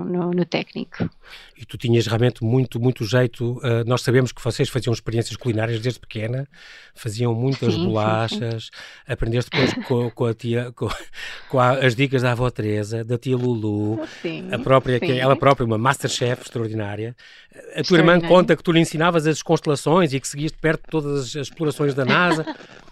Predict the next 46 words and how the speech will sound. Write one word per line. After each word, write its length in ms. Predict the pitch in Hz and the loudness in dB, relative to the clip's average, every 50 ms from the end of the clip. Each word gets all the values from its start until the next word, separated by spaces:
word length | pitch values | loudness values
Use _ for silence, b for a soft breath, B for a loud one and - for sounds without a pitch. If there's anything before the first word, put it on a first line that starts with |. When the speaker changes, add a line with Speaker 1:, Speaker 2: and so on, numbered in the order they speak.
| - - 190 | -12 -6 -2
Speaker 2:
É, 40 | 180 | -2
é, 340 | 180 175 190 175 175 175 - - 185 | -2 0 0 0 0 0 -2 -4 -4
é, 60 | 180 - - | -4 0 2
é 80 | 196 180 | 2 4
muito 200 | 190 220 202 - | 4 4 4 2
curioso. 360 | 185 151 135 117 107 175 185 | 2 2 2 2 0 -2 -6
Speaker 1:
Sim. 40 | - B B B B B B | -8 B B B B B B
Speaker 2:
Mas, 360 | - 180 208 247 226 - - - | 2 4 4 4 4 0 -6 -2
eh, 300 | 240 226 226 233 240 - - - | 0 2 2 2 0 -4 -8 -8
e 100 | 262 254 | -8 -8
quando 320 | - - 294 294 269 240 | -2 0 2 2 2 0
tu, 300 | - - 285 247 202 160 | 0 2 4 4 4 2
que, 380 | - - 208 214 208 185 180 - | 0 -2 -2 -2 0 0 -2 -2
eh, 560 | - 180 170 165 160 156 156 151 151 156 147 135 | -2 -2 -2 0 0 0 0 0 0 -2 -2 -2
és 100 | 131 117 113 | -2 -2 0
muito 240 | 131 175 180 160 160 | 0 0 0 4 4
boa 80 | 175 | 4
aluna 240 | 170 165 196 208 190 | 4 6 4 4 4
desde 220 | 160 165 165 147 | 2 2 0 0
miúda, 500 | 160 160 170 170 156 139 127 120 131 - - 156 160 - | 2 2 2 2 2 2 0 -2 -4 -8 -14 -20 -10 -6
tudo 160 | 214 208 202 | -2 0 0
indicava 420 | 196 185 208 - 208 185 160 147 | 2 2 2 4 4 4 4 4
que 120 | - - 165 | 0 0 0
irias 200 | 147 147 143 135 | 2 2 0 0
para 140 | - 175 | 0 -2
a 40 | 180 | 0
medicina, 600 | 190 185 - - - - 226 233 240 240 247 254 240 B B B B B B B B B B _ - | 0 -2 -4 -6 -2 2 2 2 4 2 0 0 -4 B B B B B B B B B B _ -10
tiveste 260 | 226 226 247 233 - | -4 -2 -2 -2 -2
uma 80 | 233 | -4
experiênciazinha 560 | 240 - - 226 240 226 - 233 202 226 233 202 | -4 -2 2 4 4 4 4 2 2 4 4 2
no 40 | 165 | 2
Hospital 260 | - - - 196 180 | 0 0 2 2 2
Santa 220 | - - - 202 | 0 0 0 0
Maria 220 | 196 202 226 240 233 | 2 2 2 2 0
e 20 | |
disseste, 320 | - - 180 156 - - - | 0 0 0 0 0 -2 -8
"Hum, 400 | - 156 151 151 151 151 151 156 - - | -6 -4 -2 0 0 0 0 -2 -4 -4
não, 300 | 160 147 151 143 131 - - | -2 0 2 2 2 0 -2
não 260 | 160 143 139 139 147 | -4 -2 0 2 2
é 100 | 156 156 | 2 2
bem 220 | 156 180 247 294 277 | 2 2 0 0 -2
por 140 | - 208 196 | 0 -2 -2
aqui. 340 | 180 - 139 113 104 101 | -2 0 -2 -4 -2 -2
Embora 300 | 117 143 214 285 320 330 | -2 0 2 2 2 0
tu 160 | 330 - 294 262 | 0 -2 0 2
gostes 320 | 311 311 285 - - | 2 0 0 -2 -8